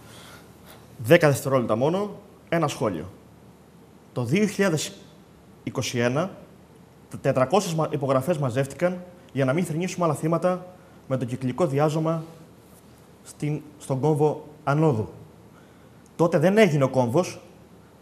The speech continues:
γιατί ετοιμαζόταν η Ελευθερίου Βενιζέλου.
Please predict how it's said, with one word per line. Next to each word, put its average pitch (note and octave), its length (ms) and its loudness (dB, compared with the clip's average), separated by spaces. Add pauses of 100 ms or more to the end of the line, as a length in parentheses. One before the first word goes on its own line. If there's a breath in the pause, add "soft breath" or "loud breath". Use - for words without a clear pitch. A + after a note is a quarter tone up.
γιατί C3+ 520 -2 (420 soft breath)
ετοιμαζόταν C#3 500 0
η E3+ 40 -4
Ελευθερίου D3+ 320 0
Βενιζέλου. D3+ 440 -2